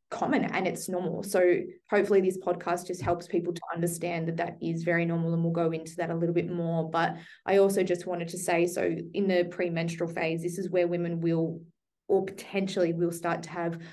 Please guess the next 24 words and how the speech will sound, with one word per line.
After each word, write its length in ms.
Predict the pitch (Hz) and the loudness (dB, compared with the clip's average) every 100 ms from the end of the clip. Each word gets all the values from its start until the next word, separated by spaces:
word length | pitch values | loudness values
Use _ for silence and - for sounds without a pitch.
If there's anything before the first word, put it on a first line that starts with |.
| - - - | -20 -20 -4
low 240 | 185 196 | 4 6
energy 420 | 185 180 175 175 175 | 6 4 0 4 4
levels, 580 | 165 165 165 170 170 - - _ - - | 4 4 2 0 -2 -8 -18 _ -12 -6
fatigue. 760 | 180 - 160 170 160 165 170 - - - - | -4 -2 4 4 4 0 -6 -16 -20 -16 -4
Um, 340 | 170 170 170 | 0 0 0
they 160 | 170 175 | 0 -2
might 600 | 175 170 165 165 - - - _ _ _ _ _ _ _ 196 | -2 -2 -2 -2 -6 -14 -18 _ _ _ _ _ _ _ -2
be 340 | 180 170 170 | 4 6 6
experiencing 720 | - - - 170 170 165 170 170 | 2 -6 -4 -2 -2 -4 -4 -2
a 80 | |
little 160 | 185 180 | 0 0
bit 160 | 180 185 | -2 -2
more 180 | 165 | -2
food 440 | 165 - 175 175 170 | -4 -4 2 4 4
focus 460 | 175 175 175 175 | 2 2 0 -4
for 200 | - 170 | -4 -4
specific 720 | 165 - - - 175 170 170 | -4 -8 -12 -4 -4 0 -2
kind 300 | - 170 165 | -2 -2 0
of 120 | 170 - | 0 -2
foods, 340 | 160 160 160 | -2 0 -2
highly 280 | - 165 165 | -4 0 0
palatable 540 | 165 156 156 165 160 | 0 0 0 0 -6
foods, 460 | 165 - 151 156 156 | -4 -2 -4 -4 -8
chocolate, 600 | - 165 - - - - | -8 -4 -2 -2 -4 -8